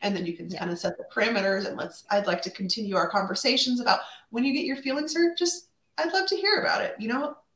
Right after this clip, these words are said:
Speaker 1: and I'll
Speaker 2: Yeah.
Speaker 1: tell you more about when my feelings are hurt or whatever. So
Speaker 2: Right.
Speaker 1: to me, that's my biggest concern is just having them get their feelings hurt and then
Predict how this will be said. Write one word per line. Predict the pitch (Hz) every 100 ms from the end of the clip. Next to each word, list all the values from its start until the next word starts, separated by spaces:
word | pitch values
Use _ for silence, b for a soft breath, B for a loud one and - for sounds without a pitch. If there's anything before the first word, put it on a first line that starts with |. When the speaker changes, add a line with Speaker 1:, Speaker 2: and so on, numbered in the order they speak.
| -
Speaker 1:
and | 247
I'll | 269 330 330 -
Speaker 2:
Yeah. | -
Speaker 1:
tell | - 330
you | 349
more | 359
about | 359 370
when | 349
my | 392 415
feelings | 233 214 208
are |
hurt | 233 208
or | 196
whatever. | 190 151 - B B 226
So | 330
Speaker 2:
Right. | 262 -
Speaker 1:
to | -
me, | 277 320 370 381 -
that's | 247 240 - - B B B
my | 208 208 202
biggest | 220 214 208
concern | 214 196 196 190
is | 180 180 -
just | 202 185 -
having | - 214 208
them | 202
get | 190 196
their | 196
feelings | 185 214 208 196
hurt | 196 196
and | 185
then | 180 185